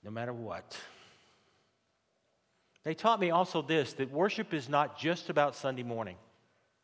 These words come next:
That worship is a way of life. It's not just to be done in the church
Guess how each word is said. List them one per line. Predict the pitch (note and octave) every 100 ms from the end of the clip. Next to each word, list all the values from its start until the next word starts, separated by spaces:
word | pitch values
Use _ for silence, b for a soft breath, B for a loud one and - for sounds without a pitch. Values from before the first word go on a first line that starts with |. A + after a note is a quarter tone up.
| _ _ _ B B B B
That | D#3
worship | C#3+ F#3+ G#3 A#3
is | G3
a | D#3
way | C3+ C3+
of | B2+
life. | A2 A2 F2 - - - _ _ _ _ _ _ _ _ _ _ _ _ _ _ _ _ _ _ _ _ _ _ _ _ b b b b -
It's | D3
not | F#3 F#3+ C#3+
just | F3 G3+ -
to | D#3
be | E3
done | D3+ D3 C3+
in | C3+
the | B2
church | - - G#3+ A#2 - -